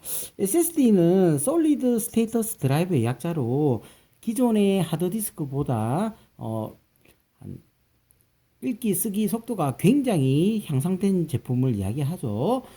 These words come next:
자, 인터페이스는 하드디스크하고 똑같고요. 어, 여기 여러 가지 종류의 제가 에스에스디를 좀 준비를 했어요. 어, 이상-, 이상한 뭐 큐닉스라는 제품도 있고요. 어, 그리고 뭐 웨스턴 디지털,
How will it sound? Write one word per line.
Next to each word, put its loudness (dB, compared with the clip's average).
자, -8
인터페이스는 -2
하드디스크하고 -6
똑같고요. -4
어, 0
여기 -2
여러 6
가지 2
종류의 2
제가 -2
에스에스디를 -4
좀 0
준비를 -2
했어요. -2
어, -6
이상-, -8
이상한 0
뭐 0
큐닉스라는 0
제품도 -2
있고요. -2
어, -6
그리고 -2
뭐 -6
웨스턴 -2
디지털, -4